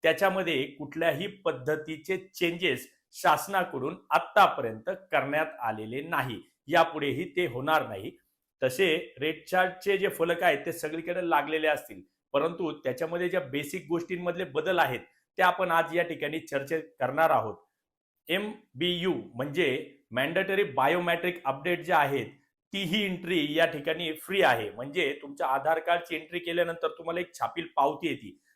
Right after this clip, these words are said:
त्या पावतीवर वरच्या रकान्यामध्ये अमाऊंट, जीएसटी आणि जीएसटी सोडून जी पूर्ण अमाऊंट आहे अशा संदर्भातला एक तीन कॉलमचा रेट चार्ट येतो. त्याच्यामध्ये शेवटच्या रकान्यामध्ये आपल्याला पडलेली जी रक्कम आहे ती येते.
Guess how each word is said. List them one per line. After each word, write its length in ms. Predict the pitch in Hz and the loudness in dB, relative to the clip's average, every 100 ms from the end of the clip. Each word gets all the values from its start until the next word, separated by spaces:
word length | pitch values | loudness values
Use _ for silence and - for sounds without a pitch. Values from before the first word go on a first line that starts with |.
| _ | _
त्या 80 | 175 | -4
पावतीवर 600 | - 139 139 180 180 170 156 | 2 2 2 0 2 4 4
वरच्या 360 | 147 143 170 | 2 2 2
रकान्यामध्ये 800 | 160 180 170 175 180 175 151 175 - _ _ - | 0 0 -4 -2 -2 0 0 -2 -6 _ _ -4
अमाऊंट, 440 | 147 180 165 165 | 0 2 2 -2
जीएसटी 600 | 131 156 165 165 175 165 | -4 -2 -2 -2 -2 0
आणि 220 | 160 160 | 0 -2
जीएसटी 360 | 143 160 165 170 | -4 -6 -4 -8
सोडून 320 | 156 151 160 | -8 -6 -6
जी 80 | 151 | -6
पूर्ण 300 | 170 165 160 | -8 -8 -4
अमाऊंट 280 | 160 156 156 | -2 -2 -2
आहे 120 | 147 113 | 0 0
अशा 300 | 123 - 156 | -2 -4 -8
संदर्भातला 840 | - 135 143 147 160 156 175 135 147 - _ _ | -8 -8 -4 0 0 0 2 4 2 -4 _ _
एक 180 | 160 160 | -6 -6
तीन 240 | - 175 175 _ | -4 -4 -6 _
कॉलमचा 440 | 160 160 160 180 151 | 0 2 0 -2 0
रेट 280 | 160 165 | 0 0
चार्ट 220 | 170 156 147 | 2 2 2
येतो. 180 | 123 | -4
त्याच्यामध्ये 460 | 123 131 147 160 165 | -4 -4 -4 -6 -6
शेवटच्या 480 | - 143 156 151 170 | -4 -4 -4 0 0
रकान्यामध्ये 560 | 165 170 170 170 170 | 0 -2 -4 -4 0
आपल्याला 400 | 151 143 160 165 170 | 0 0 -2 -2 -4
पडलेली 460 | - 139 156 170 165 | -6 -8 -6 -4 -2
जी 60 | 170 | -2
रक्कम 380 | - - 165 | -4 -4 -4
आहे 220 | 151 110 - | -4 -6 -14
ती 680 | _ _ _ _ - 190 | _ _ _ _ -6 0
येते. 280 | 160 139 101 | 2 0 -4